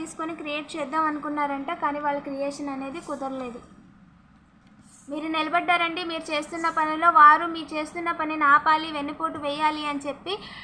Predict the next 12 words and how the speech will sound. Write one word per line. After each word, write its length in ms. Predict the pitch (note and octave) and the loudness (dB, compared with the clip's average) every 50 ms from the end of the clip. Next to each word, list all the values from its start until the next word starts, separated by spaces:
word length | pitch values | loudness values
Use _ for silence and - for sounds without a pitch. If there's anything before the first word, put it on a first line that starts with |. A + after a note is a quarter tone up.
| - - - - D4+ | -16 -16 -6 2 2
డబ్బులు 240 | D4+ D4 F#4 F#4 F4 F4 | 2 4 2 2 4 4
పోగొట్టుకున్నారు. 580 | D#4+ D#4 D#4 D#4 - - D4+ D4 C#4+ C4+ C4+ B3+ C#4+ | 6 6 4 2 0 -2 -2 0 0 0 0 0 0
వేరే 180 | D4 D4+ D#4 D#4+ E4 | 0 2 4 6 6
వాళ్ళకి 280 | D#4+ D#4+ D#4+ D#4 D#4+ C#4+ D4+ | 6 6 4 0 -2 2 2
డబ్బులు 260 | C#4+ C#4 C4+ D4+ D#4 D4+ | 2 2 2 -4 -8 -8
ఇచ్చి, 240 | - - - F4 F#4+ G4 - - - - - - - - | -10 -10 -8 -8 -8 -8 -10 -14 -20 -20 -20 -12 -4 0
వాళ్ళ 160 | C#4+ D4 D#4 D#4 D#4 | 0 0 0 0 -4
దగ్గర 220 | D4+ C4+ C4+ D#4+ D4 D#4+ | -6 -4 -6 -6 -6 -6
నుంచి 160 | E4 D#4 - D#4 D4 | -6 -6 -8 -4 -2
వేరే 180 | C#4+ C#4+ D#4 D#4 D#4 | -2 0 2 2 4
వాళ్ళకి 300 | D#4 D#4 D#4 D#4 D4+ D4 C#4 | 4 2 2 -2 -6 -8 -10
ఇప్పించి, 420 | C#4 - D#4 D#4+ D#4+ D#4 - F#4 | -8 -8 -8 -6 -6 -6 -6 -6